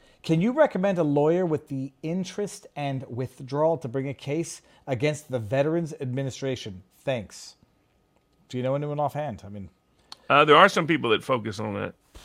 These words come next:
Speaker 1: Jane Catherine Berry, "Robert, my sister was a minor pop star in the U K about twenty-five years ago. There was A I generated bios about her that include falsehoods and show her net worth in the millions. She feels at risk.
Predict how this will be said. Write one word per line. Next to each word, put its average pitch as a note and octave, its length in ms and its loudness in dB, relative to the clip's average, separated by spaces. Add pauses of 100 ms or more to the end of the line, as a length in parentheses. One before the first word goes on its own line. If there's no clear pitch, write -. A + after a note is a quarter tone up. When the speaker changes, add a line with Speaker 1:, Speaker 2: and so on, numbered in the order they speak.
(540)
Speaker 1:
Jane F#3 880 0
Catherine E3+ 640 2
Berry, D3+ 420 4
"Robert, D#3+ 680 6
my C#3+ 220 4
sister - 460 0
was E3+ 160 2
a D3+ 100 4
minor D#3+ 480 2
pop F#3 320 4
star E3 160 0
in C3+ 80 0
the C3+ 60 -2
U D3+ 120 2
K E3+ 140 -2
about C#3 160 2
twenty-five C#3+ 380 -4
years E3 140 0
ago. C3+ 120 -4
There A2+ 100 -2
was A2+ 220 -6
A E3+ 160 2
I G3 160 2
generated D#3 580 0
bios F3+ 380 6
about A#2 220 -4
her G#2+ 180 -4
that A2+ 160 -2
include E3+ 540 0 (360)
falsehoods B3 720 4
and E3 200 -2
show G#3 340 -2
her F#3+ 200 0
net D#3+ 380 -4
worth D#3+ 340 0 (460)
in D#3 140 0
the C#3 60 0
millions. C#3 580 2 (100)
She - 180 -8
feels D3+ 280 -2
at E3 80 -6
risk. D3 300 -4